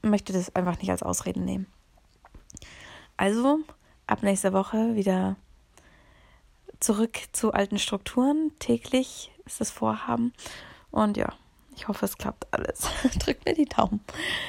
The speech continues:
Genau, und damit verabschiede ich mich jetzt auch heute von dem Podcast. Ähm, gönnt euch eine Pause. Wenn ihr mal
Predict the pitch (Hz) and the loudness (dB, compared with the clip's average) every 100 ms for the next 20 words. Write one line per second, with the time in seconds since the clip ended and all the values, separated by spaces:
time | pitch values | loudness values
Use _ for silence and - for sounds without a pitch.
0 | - - - 269 226 208 226 240 233 - | -10 -14 0 4 6 4 4 4 4 4
1 | - - 214 208 202 202 208 202 202 196 | 2 2 2 2 0 -2 -2 -2 0 -2
2 | 208 - 196 202 233 - - 226 - - | -2 -2 0 0 -2 -4 -2 -2 -2 -10
3 | - - - - - 220 226 226 220 233 | -20 -20 -18 -20 -2 4 4 4 2 0
4 | - _ 240 254 254 240 208 202 185 185 | -4 _ 2 4 6 6 4 4 4 2
5 | 180 190 - - 208 226 233 220 220 247 | 2 2 0 2 2 4 2 2 0 -2
6 | - - - - - - _ _ 220 214 | -10 -18 -18 -20 -20 -20 _ _ 2 4
7 | 214 220 220 226 | 2 2 2 0